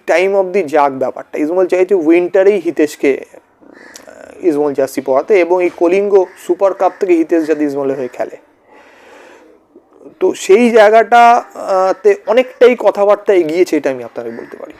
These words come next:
কিন্তু আমি আবার একটা কথা বলবো, না আসলে বিশ্বাস নেই। পেন অ্যান্ড পেপার হবে, তারপরে আপনি বুক বাজিয়ে বলতে পারবেন। এইটুকুনি বলতে পারি, কথাবার্তা এগিয়েছে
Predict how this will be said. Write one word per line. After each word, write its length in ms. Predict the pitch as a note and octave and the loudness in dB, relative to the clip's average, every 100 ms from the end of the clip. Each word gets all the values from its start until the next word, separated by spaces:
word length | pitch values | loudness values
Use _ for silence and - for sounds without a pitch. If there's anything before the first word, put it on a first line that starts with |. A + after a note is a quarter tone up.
| - _ _ _ _ _ _ _ _ | -20 _ _ _ _ _ _ _ _
কিন্তু 200 | G3 F#3 | -4 -4
আমি 200 | E3 F3 | -4 -4
আবার 280 | D#3 G3+ F#3 | -2 -2 -2
একটা 220 | D#3+ E3 | -6 -6
কথা 200 | F3+ E3 | -4 -2
বলবো, 260 | E3 F3 F3 | -4 -2 -4
না 380 | D3+ D#3+ F3+ E3+ | -4 -4 -4 -4
আসলে 320 | E3 F#3+ F3 | -6 -4 -4
বিশ্বাস 360 | D3+ - C#3 - | -4 -6 -10 -10
নেই। 80 | - - _ _ _ _ _ - - - _ | -20 -20 _ _ _ _ _ -20 -20 -20 _
পেন 160 | - A#3 | 2 4
অ্যান্ড 220 | C#4 C#4 | 4 4
পেপার 300 | A#3+ A3+ B3+ G#3 | 2 2 2 2
হবে, 300 | G#3+ A3 D#4 D4+ | -2 0 -2 -4
তারপরে 440 | - G#3 A3+ C#4 C4+ | -2 -2 0 2 2
আপনি 520 | A3+ - A3 A3+ A3+ | 0 -2 -4 -4 -4
বুক 260 | F#3 D#3+ G3 - | -4 -2 -2 0
বাজিয়ে 300 | F#3+ F3+ D#3+ | -2 0 -2
বলতে 280 | D3 C#3 | -4 -4
পারবেন। 300 | C#3 B2+ B2 G#2+ _ - _ _ _ _ - - | -4 -4 -8 -16 _ -20 _ _ _ _ -20 -4
এইটুকুনি 380 | G#3+ A3+ B3+ B3+ | -2 0 2 4
বলতে 280 | A#3+ A3+ B3 | 4 2 2
পারি, 220 | B3+ E4+ - - | 2 0 -2 -4
কথাবার্তা 640 | F3+ F3+ G3+ G#3 G#3 C#4+ - | -2 0 0 0 -2 -8 -4
এগিয়েছে 480 | D#3+ C#3+ C#3 B2 - | -2 -2 -2 -6 -8